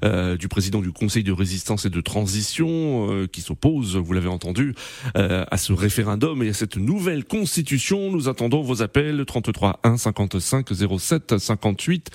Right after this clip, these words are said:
zéro zéro. Notre premier auditeur, Eric. Eric, bonjour.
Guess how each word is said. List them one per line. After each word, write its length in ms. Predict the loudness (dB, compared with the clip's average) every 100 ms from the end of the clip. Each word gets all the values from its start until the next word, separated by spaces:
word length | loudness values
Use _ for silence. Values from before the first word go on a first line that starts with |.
| -18 -8 0
zéro 280 | 2 4 2
zéro. 420 | 0 2 0 0
Notre 180 | 0 0
premier 220 | 2 2
auditeur, 600 | 2 0 0 2 2 2 4
Eric. 420 | 4 4 0 0 2
Eric, 260 | 2 4 4
bonjour. 420 | 4 2 -2